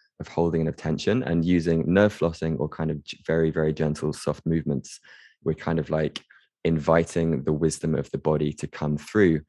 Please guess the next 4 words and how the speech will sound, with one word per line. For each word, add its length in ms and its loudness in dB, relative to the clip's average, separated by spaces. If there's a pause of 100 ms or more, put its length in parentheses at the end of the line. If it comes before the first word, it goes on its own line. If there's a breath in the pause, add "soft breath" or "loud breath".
(200 soft breath)
which 260 0
then 340 2
usually, 760 0 (560 soft breath)
um, 480 -4